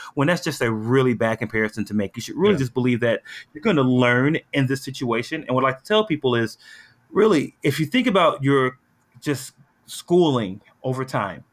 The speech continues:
Speaker 1: when you were in fourth grade, fifth grade seemed impossible. When you were in eighth grade, high school seemed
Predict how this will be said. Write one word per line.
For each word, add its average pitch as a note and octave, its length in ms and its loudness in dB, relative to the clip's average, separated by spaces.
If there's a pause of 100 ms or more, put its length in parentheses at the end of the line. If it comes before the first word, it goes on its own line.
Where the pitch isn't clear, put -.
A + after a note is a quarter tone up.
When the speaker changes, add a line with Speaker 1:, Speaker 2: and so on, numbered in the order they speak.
(500)
Speaker 1:
when C#3 240 0
you F#3+ 100 0
were F3+ 140 2
in C3 60 -2
fourth F#3+ 340 -2
grade, F3 260 -2
fifth E3+ 240 -6
grade D3 220 -2
seemed C#3 260 -4
impossible. - 640 -4 (500)
When A#2+ 120 0
you C3 80 2
were C3 80 4
in A#2+ 80 0
eighth C#3 240 -2
grade, C#3 240 0
high C3 200 -2
school A#2+ 320 -2
seemed A2+ 520 -2